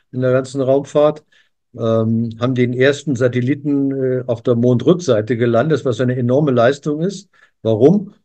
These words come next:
Weil natürlich da keine Funkwelle hinkommt,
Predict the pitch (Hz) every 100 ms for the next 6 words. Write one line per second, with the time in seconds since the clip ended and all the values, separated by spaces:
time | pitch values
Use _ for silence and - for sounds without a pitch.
0 | _ _ 120 123 131 123 - 127 123 147
1 | 135 135 131 135 127 123 240 180 123 107
2 | 101 107 104 92 -